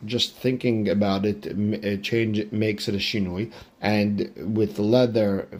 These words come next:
for, for Rabbi Shimon is because shinui Hashem ke shinui maaseh dameh. When you change the name, that's like cha-, doing an action to cha-, to change it, and that's why he's koneh with the shinui.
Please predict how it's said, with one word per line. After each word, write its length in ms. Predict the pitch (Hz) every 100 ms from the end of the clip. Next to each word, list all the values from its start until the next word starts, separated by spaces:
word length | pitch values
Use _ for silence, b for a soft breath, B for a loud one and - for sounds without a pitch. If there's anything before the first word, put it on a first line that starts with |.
| -
for, 440 | 107 98 95 73 101
for 180 | 104 98
Rabbi 160 | 98
Shimon 440 | 110 120 127 160 143
is 120 | 107
because 460 | 110 113 117 117 B B B B
shinui 400 | - - 127 170
Hashem 380 | 147 120 147 147
ke 60 | 123
shinui 420 | 107 117 113 123
maaseh 400 | 104 98 110 104
dameh. 300 | 95 71 - B B B _ -
When 640 | - 107 104 113 117 107 -
you 140 | 117
change 480 | 117 143 170 156 117
the 100 | 110
name, 440 | 107 113 135 165 -
that's 300 | 120 143 143
like 180 | 139 120
cha-, 300 | - 131 131 - 113
doing 260 | 123 139 127
an 180 | 113 -
action 420 | 120 131 - 113
to 140 | 98 101
cha-, 440 | - 117 95 92 98 -
to 100 | 104
change 340 | - 107 95
it, 140 | 123 -
and 180 | 107
that's 400 | 104 117 120 -
why 800 | 147 139 139 143 131 117 120 123 -
he's 340 | 98 110 117
koneh 420 | - - 120 123 123
with 140 | 113
the 60 | 104
shinui. 540 | - 107 107 101 -